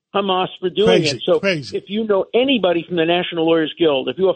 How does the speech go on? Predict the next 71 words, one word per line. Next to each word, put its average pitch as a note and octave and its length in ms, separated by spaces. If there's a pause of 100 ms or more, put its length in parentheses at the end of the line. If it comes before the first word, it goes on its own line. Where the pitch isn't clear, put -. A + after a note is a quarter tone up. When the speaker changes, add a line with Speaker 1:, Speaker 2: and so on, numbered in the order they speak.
Speaker 1:
firm C4+ 300
has E3+ 200
anybody B2+ 440
from C#3 80
the B2+ 80
National C3+ 380
Speaker 2:
Well, A3+ 180
Speaker 1:
Lawyers G3 120
Speaker 2:
why A#3+ 80
Speaker 1:
Guild, C#4+ 100
Speaker 2:
don't C#4+ 100
we C4 120
make A#3 220
a G#3 100
Speaker 1:
ask G3+ 80
Speaker 2:
list, G#3 340
Speaker 1:
them - 80
if G3 60 (100)
Speaker 2:
uh, - 40
Speaker 1:
they F#3+ 60
Speaker 2:
since G#3 260
Speaker 1:
support A#3 200
Speaker 2:
we're A#3 40
headquartered A3 640
in F#3+ 160
New G3+ 60
York, G#3+ 340
let's A3 220
make A#3+ 180
a G3+ 60
list G3 260
Speaker 1:
Yeah. F#3+ 60
Speaker 2:
of F3+ 60
New F#3 120
York G3 320
lawyers, F3 460
uh, D3+ 160 (280)
uh, D#3 220
that D3+ 180
are C#3 40
part D3 280
of D3 60
that. B2 160 (560)
Speaker 1:
There F3 180
are D#3+ 60
many. E3+ 380 (200)
There D#3+ 180
are D3+ 60
many, D3 360 (160)
and, C#3 220
and C#3 220
there C#3 120
are C3+ 40
many E3 320
in D3 100
many D#3+ 280
firms, D#3+ 380 (260)
and, G3+ 180
Speaker 2:
All G#3 40
right, D#3+ 140
Speaker 1:
and, D#3 140
Speaker 2:
let's, G#3 200
Speaker 1:
and G3 220
Speaker 2:
uh, - 80
Speaker 1:
the C3+ 60
clients E3+ 420
don't E3 220
know D3+ 160
about B2 180
it. F3 100
Speaker 2:
Professor, A#3 640